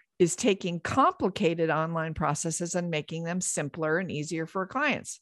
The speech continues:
You know, back in the day, Julie created her first online program way back in the dark ages of the internet with a fourteen dollar and ninety-five cent ebook. Boy, has she come a long way since then.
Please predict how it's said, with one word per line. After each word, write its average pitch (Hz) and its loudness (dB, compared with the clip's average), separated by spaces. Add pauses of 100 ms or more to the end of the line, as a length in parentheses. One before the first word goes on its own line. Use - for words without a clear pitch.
(100)
You 220 0
know, 220 4
back 220 8
in 262 0
the 247 0
day, 240 8
Julie 220 0
created 185 2
her 220 0
first 370 0
online 214 4
program 202 2
way 508 4
back 453 4
in 226 -2
the 214 0
dark 214 2
ages 190 2
of 180 -2
the 175 4
internet 180 0 (180)
with 220 8
a 220 -4
fourteen 320 2
dollar 285 6
and 214 2
ninety-five 233 2
cent 220 0 (200)
ebook. 208 -2 (300)
Boy, 190 2
has 175 0
she - -6
come 180 -4
a 175 -2
long 170 -2
way 170 0
since 165 -6
then. 156 2